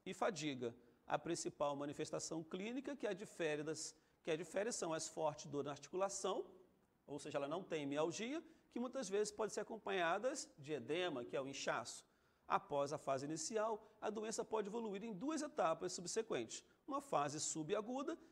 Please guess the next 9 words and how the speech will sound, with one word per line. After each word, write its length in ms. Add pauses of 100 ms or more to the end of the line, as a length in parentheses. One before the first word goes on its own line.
e 60
a 80
fase 300
crônica. 500 (500)
A 100
chikungunya 680 (200)
tem 260
caráter 680
epidêmico 680